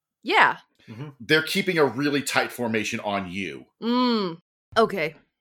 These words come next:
Speaker 1: I guess we can try the guns on 'em.
Speaker 2: So, uh, you said they're, uh, really close to us, right?
Speaker 3: Yes.
Speaker 2: Doesn't the captain of Thunderwave?
Speaker 1: I surely do.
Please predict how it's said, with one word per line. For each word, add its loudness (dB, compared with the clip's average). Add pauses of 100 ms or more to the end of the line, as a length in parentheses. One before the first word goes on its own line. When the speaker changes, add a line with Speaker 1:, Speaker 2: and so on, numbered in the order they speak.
(380)
Speaker 1:
I -4
guess -4
we -12
can -10
try 4
the 2
guns 4
on 6
'em. 0 (460)
Speaker 2:
So, 2
uh, 6
you -2
said 0
they're, 6
uh, 6
really 0
close -2
to -8
us, -16
right? 0 (480)
Speaker 3:
Yes. -4 (680)
Speaker 2:
Doesn't 0
the -2
captain 0
of -8
Thunderwave? -2 (2250)
Speaker 1:
I -4
surely -2
do. 2